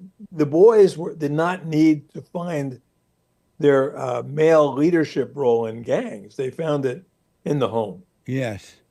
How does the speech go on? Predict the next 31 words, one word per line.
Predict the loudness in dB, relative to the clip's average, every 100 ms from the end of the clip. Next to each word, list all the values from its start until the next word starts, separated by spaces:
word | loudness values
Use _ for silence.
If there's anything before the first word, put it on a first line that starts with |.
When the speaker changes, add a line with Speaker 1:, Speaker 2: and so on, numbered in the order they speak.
| _ _ _
Speaker 1:
There's | -4 -4
a | -4
class, | 0 2 0 -2
there's | -6 -6
an |
elite | -6 -6 -8
class | -8 -6 -6 -8 -10
that | -8
is, | -10 -12 _ _ -14
Speaker 2:
Yeah. | -12 -12 _
Speaker 1:
has | -2 0 0
their | -4 -2
minions | -2 -2 -2 -4 -6
in | -10
the, | -10 -14 -14 -12
in | -12
the | -8
newsrooms | 2 2 2 -2 -4 -8
and | -14
the | -14 0
boardrooms, | 4 4 2 -6 -10 _ _ _ _ _ _ _ -10
uh, | -6 -4
and | -4 -4 -6 -14 _
they're | -2
being | 2 0 0 -6 -10 _
fought | -2 -2 -2 -2
in | -2 -2
every | -6 -6 -4 -6
major | -6 -2 -2 -2 -4
Western | -6 -4 -6 -8 -10
country | -8 -8 -10 -14 -14